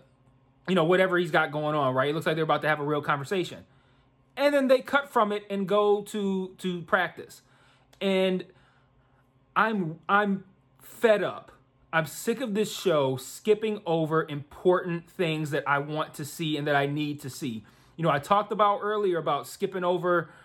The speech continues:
um, the fallout from, from Sam talking about the, uh, you know, his country and, and turning his back on, um,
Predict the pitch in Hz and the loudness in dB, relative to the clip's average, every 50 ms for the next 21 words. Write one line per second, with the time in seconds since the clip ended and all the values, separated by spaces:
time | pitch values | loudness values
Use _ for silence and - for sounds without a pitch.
0 | - - - 165 156 151 147 143 139 139 160 160 156 - - 190 180 180 175 175 | -18 -10 -4 -2 -2 0 0 -2 -4 -4 -4 -6 -4 -2 0 2 4 4 4 4
1 | 170 170 165 165 - - 156 151 151 147 147 - - 156 143 139 139 127 117 - | 4 2 0 -4 -4 -4 -4 -4 -4 -6 -8 -4 -2 -2 -2 -2 -6 -10 -12 -10
2 | - 190 175 170 170 165 - 175 165 156 156 160 151 143 160 151 151 151 147 - | -6 -4 -4 -2 -4 -4 0 0 0 0 0 -2 -2 2 2 2 2 0 -4 -4
3 | 160 139 139 135 131 135 131 147 143 135 131 131 127 120 120 - - 175 160 143 | -2 0 0 0 0 0 0 0 0 0 2 0 0 -2 -4 -8 -8 -6 -4 -4
4 | 135 131 127 - - 180 175 170 - 175 175 175 170 165 160 - - _ _ _ | -4 -4 -6 -4 -4 -2 -2 -2 -2 -2 -2 -2 -2 -6 -8 -14 -20 _ _ _
5 | - 151 143 139 135 135 - 147 143 139 139 135 - 175 160 165 160 151 139 135 | -8 -6 -4 -4 -4 -6 -6 -6 -8 -8 -6 -2 0 0 0 0 -2 -4 -2 0
6 | 165 160 160 160 165 165 151 147 147 143 143 - - 143 139 135 135 135 131 131 | 0 0 0 0 0 -2 0 0 0 0 0 -2 -2 -2 0 0 -2 -2 -4 -6
7 | 127 | -6